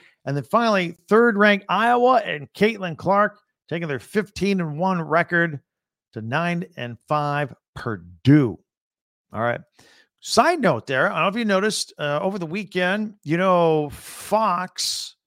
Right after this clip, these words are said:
does a primetime Saturday night basketball game, usually men, but this Saturday,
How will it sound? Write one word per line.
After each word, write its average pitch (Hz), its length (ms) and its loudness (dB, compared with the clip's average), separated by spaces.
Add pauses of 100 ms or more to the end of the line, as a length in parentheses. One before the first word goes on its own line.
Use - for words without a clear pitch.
(400)
does 139 260 2
a 131 40 -6
primetime 170 920 -2
Saturday 170 520 -2
night 160 220 -2
basketball 135 680 0
game, 123 400 -8 (720)
usually 160 560 -2
men, 185 480 -2 (720)
but 131 640 0
this 131 320 -6
Saturday, 156 800 0